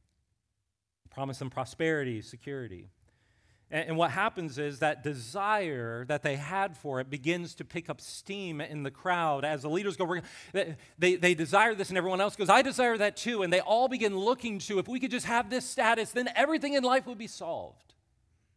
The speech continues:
And it leads to the second step,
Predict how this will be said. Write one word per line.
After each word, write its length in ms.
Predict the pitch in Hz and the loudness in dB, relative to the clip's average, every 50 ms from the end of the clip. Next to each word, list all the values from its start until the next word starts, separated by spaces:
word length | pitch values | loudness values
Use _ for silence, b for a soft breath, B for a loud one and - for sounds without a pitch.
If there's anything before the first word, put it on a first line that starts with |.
| _ _ _ _ _ _ _ _ _ _ _ _ _ _ _ _ _ _ _ _ _ _ _ _ _ _ _ _ _ _ _ _ _ _ _ - | _ _ _ _ _ _ _ _ _ _ _ _ _ _ _ _ _ _ _ _ _ _ _ _ _ _ _ _ _ _ _ _ _ _ _ -8
And 80 | 135 135 | -4 -2
it 100 | 127 135 | -2 -2
leads 220 | 147 156 139 - | -2 -2 -4 -6
to 60 | 147 | -8
the 80 | 135 127 | -8 -6
second 360 | - - 151 - - 127 113 | -4 -4 -4 -4 -4 -8 -10
step, 220 | - - - - | -10 -14 -16 -16